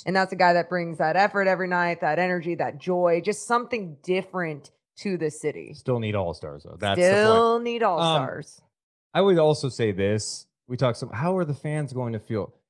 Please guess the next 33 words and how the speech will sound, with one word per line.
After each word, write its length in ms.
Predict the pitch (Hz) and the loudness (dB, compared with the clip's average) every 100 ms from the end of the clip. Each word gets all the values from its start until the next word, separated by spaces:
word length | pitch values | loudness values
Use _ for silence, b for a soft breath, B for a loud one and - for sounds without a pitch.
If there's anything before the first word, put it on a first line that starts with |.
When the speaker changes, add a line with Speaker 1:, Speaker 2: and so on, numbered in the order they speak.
| _ - | _ -12
Speaker 2:
If 100 | 156 | -6
you're 120 | 202 | -2
the 80 | 254 | 0
Kings 300 | 233 196 190 | 0 0 0
front 200 | - 143 | -2 0
office, 520 | 131 139 185 165 - - _ _ | 0 0 -2 -2 -6 -14 _ _
you 140 | 160 190 | -6 -4
can't 280 | 147 226 - | 0 -2 0
care 220 | 165 175 | 0 2
about 280 | 120 92 - | 2 0 -4
that. 180 | 85 _ _ _ _ _ | -10 _ _ _ _ _
Because 300 | 160 208 160 139 | 4 6 4 4
you 120 | 180 | 4
know 80 | 208 | 6
what 220 | 180 139 | 4 0
they, 240 | 151 143 135 | -2 -2 -2
they 140 | 143 | -2
will 340 | 113 131 151 | 2 2 2
love 340 | 165 170 185 180 _ _ - | 4 2 2 -2 _ _ -8
is 140 | 147 | -2
if 120 | 151 156 | -2 -2
you 60 | |
put 180 | 135 156 | 0 2
a 60 | 147 | 2
consistent 500 | 135 131 131 127 - | 0 -2 -2 -2 -4
winner 460 | 113 113 82 82 _ | -2 0 -2 -6 _
on 140 | 120 117 | 0 0
the 80 | |
floor. 340 | 101 107 85 82 | 0 -4 -4 -2
<laughs> 120 | - | 4
So, 100 | 175 | 6
like, 220 | 165 151 | 6 6
don't, 340 | 175 220 220 | 6 6 4